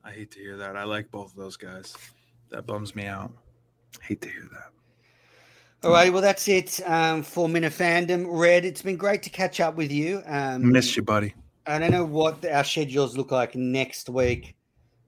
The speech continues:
Speaker 2: I'm probably a bit more flexible. I could, well, I'm not sure yet, but,
Speaker 1: I mean,
Speaker 2: um,
Speaker 1: I can go back to Wednesday night, baby. I can give you that Wednesday night.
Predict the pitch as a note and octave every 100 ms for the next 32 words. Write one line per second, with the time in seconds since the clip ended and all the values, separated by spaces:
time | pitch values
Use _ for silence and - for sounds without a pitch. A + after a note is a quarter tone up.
0 | - D3 D#3 D#3+ D#3+ D#3+ C#3 C#3 C3+ C3
1 | B2+ A#2+ - - C3+ C#3 - - C#3 C3
2 | C3+ C3 A#2 - A#2+ - _ - _ _
3 | _ _ - D3 C#3+ C#3 A2+ - G2 F#2+
4 | F#2+ - A2+ A#2+ _ _ _ - - A#2
5 | A2+ A2+ C3+ C3+ D#3 D#3 D#3+ E3+ - C#3+
6 | D#3+ C#3+ C#3 C3+ G2+ - F#2 F#2+ G2+ A2+
7 | A2+ A#2 A2 G#2+ G#2+ A2 G#2+ G2 F2+